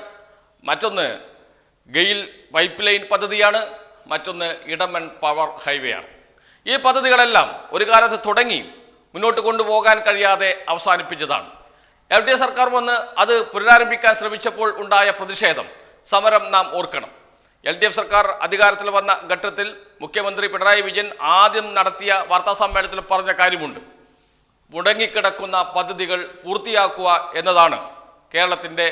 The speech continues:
ലക്ഷ്യം, അതാണ് സംസ്ഥാന സർക്കാരിൻ്റെ മുൻഗണന എന്ന്. അതുതന്നെ നടപ്പാക്കാൻ വലിയ എതിർപ്പുകൾ നേരിടേണ്ടി വന്നു എന്നോർക്കണം. യു ഡി എഫ് സർക്കാരിൻ്റെ കാലത്ത് മുടങ്ങിക്കിടന്ന പദ്ധതികൾ പുനരാരംഭിക്കാൻ ശ്രമിച്ചപ്പോൾ യു ഡി എഫ് തന്നെ സമരം ചെയ്ത അനുഭവം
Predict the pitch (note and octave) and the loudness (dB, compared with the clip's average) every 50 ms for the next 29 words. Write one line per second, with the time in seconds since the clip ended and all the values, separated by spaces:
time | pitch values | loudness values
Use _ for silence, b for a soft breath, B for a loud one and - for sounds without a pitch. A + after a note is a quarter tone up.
0 | - - D#3 E3 D#3+ - A3+ A#3 A#3 - - - - - D3 E3+ F#3 F3+ E3+ E3+ | -2 -4 -8 -8 -6 -4 -4 -4 -4 -6 -14 -18 -12 -8 -2 4 4 6 6 4
1 | E3+ E3+ E3 E3 E3 - - F3 D#3+ - - G#3 F#3+ F3+ E3+ - F#3 D#3+ - E3 | 2 0 -4 -4 -6 -10 -12 -14 -12 -6 0 0 0 2 0 -2 -8 -6 -2 0
2 | D#3+ D#3 D#3 D3+ D#3+ D#3 - D#3 E3 F3 F3+ D#3+ E3 D#3 D#3 D3+ D3 D3 D3 - | 0 0 0 -2 -4 -4 -4 -8 -12 -10 -6 -4 -4 -4 -4 -4 -4 -4 -6 -6
3 | - C3+ C3+ A2 F2 - - _ _ b b b b b b b b b b b | -8 -10 -10 -10 -10 -16 -20 _ _ b b b b b b b b b b b
4 | b - G3+ A#3 B3+ C4 C4+ C4 C4+ C4 B3+ A#3+ B3 A#3+ B3 A#3+ A3+ A3+ A#3+ A3+ | b 2 2 4 6 6 6 8 8 6 6 6 4 6 6 6 6 8 8 6
5 | A3 - - - - - C3 D3 F3+ F#3+ A#3 A#3 G3+ F#3+ F3+ F3+ F3 G3+ G#3+ - | 6 6 2 -8 -12 -6 -2 -2 0 2 2 0 0 0 -2 -4 -4 -4 -4 -4
6 | A3 A3 G3+ G#3+ G3+ F#3+ - F3 F3 F#3 G#3 G3+ G#3 G#3 G3+ G3 G3 G3 F#3 F#3+ | -4 -4 -2 -2 -4 -4 -6 -6 -2 -2 0 0 0 0 -2 -2 -4 -4 -4 -4
7 | F#3+ F#3 - - F#3 F3+ G3 F#3 F3 - E3 D3 - - - - - b b b | -6 -6 -4 -4 -4 -4 -2 -2 0 0 0 0 -2 -8 -20 -20 -20 b b b
8 | b b b b - D3 F3 F3+ G3+ G3 - G#3+ G3+ - G3+ G#3 G3+ G#3 F#3+ F#3+ | b b b b -8 -4 0 0 0 0 0 -4 -2 2 2 4 4 4 2 4
9 | G3+ G3 G3 G3 A3+ G#3 F#3 F3 F3 F#3 G3 G3+ G3 - G3+ G3 G3+ G3+ G3 G3+ | 4 4 4 2 -2 -2 -2 0 0 0 -2 -2 -2 0 0 0 2 0 0 0
10 | G3 F#3 F#3+ F#3+ G3+ G3 A3 G#3 - F3+ F3 F3+ G3 G3 G3+ G#3 G3+ G3 G3 G#3 | 0 -2 -2 -2 -2 -2 -2 -2 -4 -4 0 4 4 4 4 2 -2 -4 0 2
11 | G3+ F#3+ G3+ G3+ G3+ G3+ G3 - G#3 G3+ G3+ A3 G3+ F#3 F#3 G#3+ B3+ C4 C#4+ C#4+ | 2 2 2 -2 -6 -6 -6 -8 -6 -4 -4 -4 -4 -4 -2 -2 0 2 2 2
12 | - - C#4 C4 C4 B3 B3 A3+ A3+ A#3 G#3+ G#3 G#3+ G3+ G3+ F#3+ F#3 E3+ - - | 2 4 4 4 4 4 2 2 2 0 -2 -2 -2 0 2 4 2 2 0 -6
13 | - F3 F#3 F#3+ E3 G3 F#3+ F#3 F3 | -8 -8 -6 -6 -6 -6 -6 -6 -8